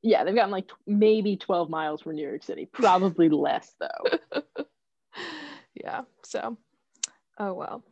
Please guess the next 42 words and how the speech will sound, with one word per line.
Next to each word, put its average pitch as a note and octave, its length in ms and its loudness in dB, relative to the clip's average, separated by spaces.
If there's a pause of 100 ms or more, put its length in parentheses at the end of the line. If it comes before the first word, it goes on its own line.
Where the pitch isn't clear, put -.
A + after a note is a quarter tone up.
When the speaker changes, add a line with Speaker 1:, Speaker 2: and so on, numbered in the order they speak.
(220)
Speaker 2:
And A3+ 160 4
then B3 480 6 (580)
Percy A#3+ 460 2
has G3 380 2 (240)
big A3+ 280 8
reveal G#3+ 460 2
moment E3+ 460 -4
where F#3+ 100 -4
he F#3 100 -4
says, - 460 -2
"I'm G3 60 -6
gonna G#3+ 160 2
be C4+ 80 2
straight G#3+ 240 0
with F#3 140 -4
you, E3 240 -6 (600)
Grover. F3 480 0 (380)
I F#3 80 4
don't A3 200 2
care A#3+ 180 2
about G#3+ 260 2
the A3 80 0
Master G3+ 400 0
Ball. E3 220 -4
I'm G3 160 0
really G3 220 4
just G#3+ 240 -4
here E3+ 480 0
to - 80 -8
get F3+ 120 -2
to G#3 100 -4
the F3+ 60 -6
underworld E3+ 340 -2
to F3 80 -4
save F3 440 -2 (140)
my F3+ 180 0
mom." G#3+ 360 -2 (220)
And G#3 120 6
then G#3+ 140 6
Grover, C4 580 6 (320)
super D4 500 2
chill, G3 680 4